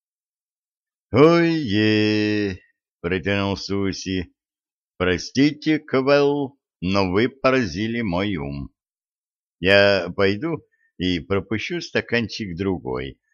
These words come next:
прежде чем смогу вам что-нибудь конкретное сказать.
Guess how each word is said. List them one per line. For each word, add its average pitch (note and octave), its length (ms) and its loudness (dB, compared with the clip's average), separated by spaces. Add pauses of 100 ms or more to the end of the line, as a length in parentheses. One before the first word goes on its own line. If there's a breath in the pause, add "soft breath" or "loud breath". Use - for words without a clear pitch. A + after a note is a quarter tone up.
(160)
прежде F#2+ 420 0
чем G2 220 -4
смогу F#2+ 440 -2
вам G2+ 320 2
что-нибудь F#2+ 500 -2
конкретное G#2 800 -2
сказать. - 760 -8